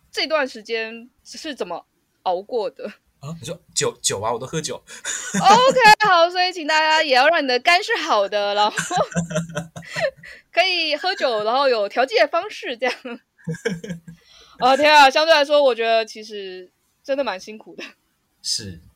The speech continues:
Speaker 2: 刚入行真的比较辛苦一点。
Speaker 1: 每次听到这么辛苦的工作的时候，我都很想问说，我们有没有什么可以让未来进来的人不要那么辛苦的方式？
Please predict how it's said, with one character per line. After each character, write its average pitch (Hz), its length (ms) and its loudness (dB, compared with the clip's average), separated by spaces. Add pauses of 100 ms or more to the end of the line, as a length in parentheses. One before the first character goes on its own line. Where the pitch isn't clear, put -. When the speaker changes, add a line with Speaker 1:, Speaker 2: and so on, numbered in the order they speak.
(140)
Speaker 2:
刚 135 220 -6
入 120 60 -14
行 95 200 -14
真 131 120 -10
的 120 100 -10
比 98 160 -20
较 95 140 -10
辛 98 220 -12
苦 98 100 -16 (100)
一 - 100 -20
点。 - 260 -20
Speaker 1:
每 233 140 -2
次 349 120 -8
听 381 100 -8
到 349 120 2
这 359 60 -10
么 302 80 -4
辛 285 120 -6
苦 277 80 -4
的 202 80 -2
工 226 180 -8
作 240 140 -4
的 214 60 -6
时 196 100 -10
候， 202 120 -4
我 185 80 -4
都 202 320 -6
很 202 100 -12
想 196 200 -10
问 202 120 -8
说， 196 200 -12
我 185 40 -8
们 175 140 -12
有 180 80 -8
没 175 80 -10
有 190 80 -6
什 190 160 -16
么 160 320 -18
可 175 220 -14
以 170 280 -18 (300)
让 233 220 -4
未 240 160 0
来 175 180 -4
进 233 160 -14
来 175 120 -6
的 170 60 -6
人 170 220 -12
不 - 100 -20
要 190 220 -8
那 208 100 -18
么 170 260 -14
辛 226 260 -8
苦 - 240 -4
的 302 40 -6
方 196 240 -10
式？ - 280 -18